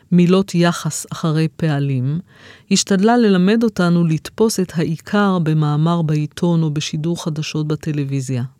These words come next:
הן כולן בעלות חוש הומור ואוהבות את העברית מאוד.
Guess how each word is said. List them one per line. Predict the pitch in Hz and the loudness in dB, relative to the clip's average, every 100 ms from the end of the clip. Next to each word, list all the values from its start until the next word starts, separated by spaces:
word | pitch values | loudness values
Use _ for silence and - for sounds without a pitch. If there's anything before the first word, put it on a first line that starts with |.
| _ _ _ - - - - | _ _ _ -20 -20 -6 2
הן | 233 226 | 4 2
כולן | - 208 214 254 254 | 2 4 4 4 4
בעלות | 185 175 185 202 | 4 4 2 0
חוש | - 196 - | -2 -4 -2
הומור | 170 160 156 151 165 185 143 | 2 4 4 2 0 -4 -4
ואוהבות | 151 - 151 151 147 208 208 | -2 0 0 -2 0 0 0
את | 156 - | -4 -4
העברית | 156 143 156 190 196 - | -4 -2 -2 -2 -4 -4
מאוד. | 156 - 131 131 | -4 -4 -6 -6